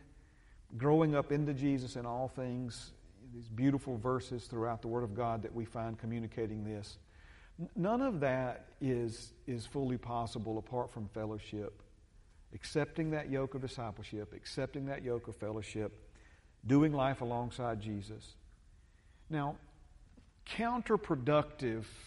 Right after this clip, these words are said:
to fellowship is what we've been calling this self-help mindset.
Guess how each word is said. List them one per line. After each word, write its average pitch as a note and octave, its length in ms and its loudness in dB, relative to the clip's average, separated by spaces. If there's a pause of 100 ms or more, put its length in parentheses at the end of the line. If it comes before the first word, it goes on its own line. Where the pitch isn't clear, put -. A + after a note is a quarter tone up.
to A#2+ 100 -6
fellowship A#2 760 -2 (1300)
is B2+ 420 4 (280)
what C#3+ 200 2
we've D#3 260 4
been C#3+ 180 2
calling B2+ 540 0
this A#2 160 0
self-help - 1000 0 (240)
mindset. A#2 680 -4